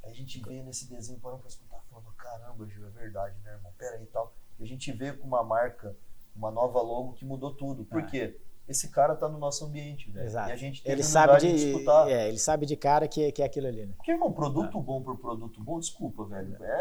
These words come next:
Speaker 1: É, é o mínimo.
Speaker 2: É.
Speaker 1: Um açaí bom é o mínimo, mas o que
Speaker 2: Exatamente.
Speaker 1: você falou.
Speaker 2: É.
Speaker 1: E o, e o restante?
Speaker 2: É a experiência.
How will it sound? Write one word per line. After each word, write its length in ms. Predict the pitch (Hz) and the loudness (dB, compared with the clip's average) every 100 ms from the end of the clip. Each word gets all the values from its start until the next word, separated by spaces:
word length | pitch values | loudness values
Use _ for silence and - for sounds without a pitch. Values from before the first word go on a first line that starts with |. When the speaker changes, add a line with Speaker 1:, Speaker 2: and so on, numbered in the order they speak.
| 240 269 - | 0 0 2
Speaker 1:
É, 20 | |
é 40 | 262 | 2
o 60 | 254 | 4
mínimo. 420 | 226 175 110 95 | 4 2 -2 -4
Speaker 2:
É. 180 | 131 117 - - - | -2 -2 -4 -8 4
Speaker 1:
Um 80 | |
açaí 360 | 226 226 214 196 | 6 10 8 8
bom 240 | 151 160 | 6 6
é 40 | 240 | 8
o 60 | 294 | 6
mínimo, 280 | 240 156 | 4 2
mas 120 | 147 147 | 2 6
o 40 | |
que 60 | 165 | 6
Speaker 2:
Exatamente. 260 | - 185 | 6 6
Speaker 1:
você 120 | 160 | 4
falou. 400 | 170 269 262 190 123 | 8 8 8 4 4
Speaker 2:
É. 220 | 101 87 - - - 156 | -2 -6 -12 -8 -8 -2
Speaker 1:
E 140 | 247 | 0
o, 180 | 285 226 | 2 2
e 80 | 254 | 8
o 60 | |
restante? 600 | 254 254 - 185 143 - | 8 8 8 8 8 6
Speaker 2:
É 40 | 202 | 8
a 40 | |
experiência. 640 | 196 - 156 185 190 - | 8 10 10 10 6 0